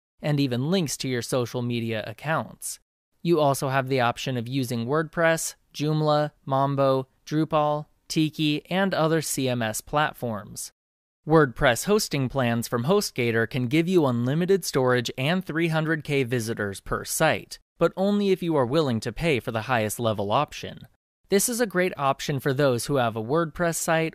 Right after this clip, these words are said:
or want to create one. This web host's twenty-four seven telephone support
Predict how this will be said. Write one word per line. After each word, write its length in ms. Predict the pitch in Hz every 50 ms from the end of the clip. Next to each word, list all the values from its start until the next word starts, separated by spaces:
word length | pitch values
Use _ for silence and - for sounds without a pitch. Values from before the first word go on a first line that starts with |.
| - -
or 240 | 190 185 185 170 139
want 240 | 127 123 117 113 -
to 80 | 117
create 440 | - - 127 123 127 143 156 147 -
one. 380 | 117 110 101 95 98 110 - - _ _ _ _ _ _ _ _ -
This 260 | 190 220 240 - -
web 260 | 160 165 160 160 147
host's 540 | 151 147 156 156 147 - - - - - -
twenty-four 540 | - 143 147 160 180 180 - 170 170 180 170
seven 360 | - 165 151 151 156 160 156
telephone 520 | 139 143 139 139 143 135 - 160 160 165
support 440 | - - 160 - - 127 123 127 -